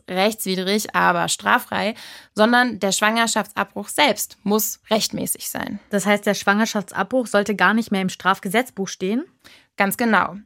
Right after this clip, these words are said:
Speaker 1: Und in der Spätphase der Schwangerschaft, also ab dem Zeitpunkt, ab dem der Fötus dann auch außerhalb des Mutterleibes leben kann, ist die Abtreibung dann grundsätzlich verboten, eben mit besonderen Ausnahmen, wenn das Leben der Mutter gefährdet wird.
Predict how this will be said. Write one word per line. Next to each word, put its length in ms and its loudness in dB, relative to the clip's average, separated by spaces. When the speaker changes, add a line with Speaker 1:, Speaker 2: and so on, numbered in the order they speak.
Speaker 1:
Und 280 -2
in 180 -2
der 140 -2
Spätphase 720 2
der 100 -4
Schwangerschaft, 640 -4
also 160 -2
ab 160 -4
dem 220 4
Zeitpunkt, 580 -2
ab 140 -12
dem 160 -2
der 100 -2
Fötus 400 0
dann 180 0
auch 180 -8
außerhalb 600 2
des 180 -6
Mutterleibes 640 0
leben 240 2
kann, 320 -2
ist 180 -2
die 140 -4
Abtreibung 580 0
dann 160 0
grundsätzlich 640 -2
verboten, 640 0
eben 400 -2
mit 260 -2
besonderen 480 2
Ausnahmen, 680 2
wenn 340 -4
das 200 -10
Leben 280 0
der 80 0
Mutter 300 -2
gefährdet 560 -4
wird. 260 -6